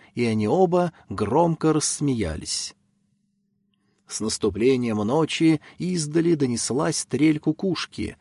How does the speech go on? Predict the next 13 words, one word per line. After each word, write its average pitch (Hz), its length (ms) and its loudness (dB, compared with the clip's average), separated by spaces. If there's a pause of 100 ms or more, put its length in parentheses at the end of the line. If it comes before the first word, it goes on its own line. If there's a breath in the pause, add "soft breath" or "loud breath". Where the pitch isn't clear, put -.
(120 soft breath)
что - 260 -2
означало, 95 680 -4 (160 soft breath)
что 156 260 0
вражеские 135 600 -2
войска 151 600 -2 (160 soft breath)
попали 117 480 -2
в 104 100 -4
ловушку. 98 720 -4 (320 soft breath)
Только 104 380 0
Тань 110 260 -2
Хунфэй 110 580 -2
собрался 113 640 -2
уходить, 104 560 -2